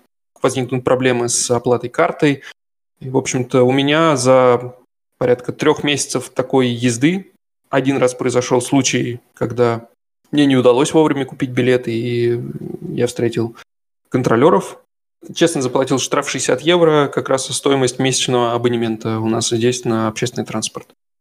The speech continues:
Но уже давно у меня, м, аб-, абонемент, который мне оплачивает работа, который позволяет мне в том числе и вместе с семьей перемещаться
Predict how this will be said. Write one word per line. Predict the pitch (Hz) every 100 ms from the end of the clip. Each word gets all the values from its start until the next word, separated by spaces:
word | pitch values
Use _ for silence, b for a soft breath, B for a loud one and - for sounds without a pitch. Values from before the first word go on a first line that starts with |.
| _
Но | 139 147 170 151
уже | 135 135 151
давно | 139 139 135
у |
меня, | 123 123 123 123 123 _ _ _ _
м, | - 113 110
аб-, | 110 - 117 113
абонемент, | 120 123 127 185
который | 151 139 131
мне | 127
оплачивает | 127 127 - 123 120 - _ _ _ _
работа, | - - 127 127 127 123 - _ _ _
который | - 139
позволяет | 131 120 127 131 127
мне | 123 127 123 120 120 - _ _ _ -
в |
том | - 135
числе | - - 135 127
и | - 120 123 123 123 120 - - _
вместе | 120 127 123
с | -
семьей | - 123 120 110
перемещаться | - - 117 117 135 123 - 120 113